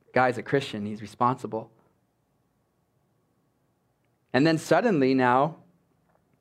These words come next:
the other, we'll call 'em gray areas, if God hasn't called us to do them and we're continuing in them, in sin, then we're off base.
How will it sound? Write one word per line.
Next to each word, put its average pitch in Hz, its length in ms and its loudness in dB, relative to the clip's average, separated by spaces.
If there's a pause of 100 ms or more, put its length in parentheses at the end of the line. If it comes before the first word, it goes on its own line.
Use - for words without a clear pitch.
the 113 100 0
other, 156 420 0 (380)
we'll 131 160 0
call 123 200 2
'em 120 160 0
gray 123 340 2
areas, 117 520 2 (1800)
if 113 120 -6
God 143 200 4
hasn't 160 280 0
called 165 320 0
us 123 120 -2
to 110 120 -10
do 139 260 0
them 113 260 0
and 107 120 -6
we're 113 120 -4
continuing 127 760 -2
in 104 140 -6
them, 95 320 -10 (160)
in 104 140 -6
sin, 139 600 -4 (2500)
then 117 160 0
we're 143 100 4
off 175 220 0
base. - 600 -2